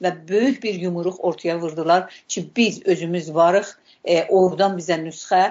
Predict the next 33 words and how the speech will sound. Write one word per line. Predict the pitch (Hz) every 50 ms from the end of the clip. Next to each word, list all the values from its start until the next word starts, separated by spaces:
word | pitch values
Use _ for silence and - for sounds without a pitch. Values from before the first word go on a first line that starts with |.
| - - - _ _
yaza | 185 185 180 - 185 175 175
bilməsiniz. | 170 160 160 156 156 - 180 156 - _
Ümid | 247 240 233 226 247 277 269 240 226 240
eləyirəm | 220 214 214 208 208 208 202 196
bu | 196 180
siqnal | - - 185 165 165 180 185 185 185
gələ | 185 175 160 160 175 180 -
çata, | - - 165 160 - - 208 220 233 226 - _ - - - - _ -
e, | 175 175 170 160 - - 170 -
amma | - 202 196 196 202 214 226 240 214 - -
bu, | 254 277 202 160 - - _ -
e, | 180 180 - - -
yola | 180 196 185 180 175 175 -
düşən | 175 - 202 190 180 160
bu | 175 170
maşın | 165 160 160 - - 180 170
ya | 170 156 -
qatar | 170 160 - 175 160
ya | 156 165 156
bu | 170 180 -
otobus | - 175 - 180 151 165 170 190 247 240 - - - _ _ _ _ _ _
ki, | - 185 160 170
vədəsini | 156 156 151 165 165 160 - 185 165 156
verdilər, | 160 160 156 156 180 170 185 202 233 254 247 - - - - _
e, | - 180 180 175
çox | 180 - - 277 262 262 - -
hızlı | - 202 185 160 180 202 240 226 240
gedir | 233 233 233 233 226 202 202
və | 190 185 - -
iki | 247 - - 277 247 180 -
düşüncə | 202 170 - - 196 175 165 151 175 175 180
var. | 185 180 175 175 -
Birincisi, | 233 226 214 196 196 190 185 190 202 196 196 196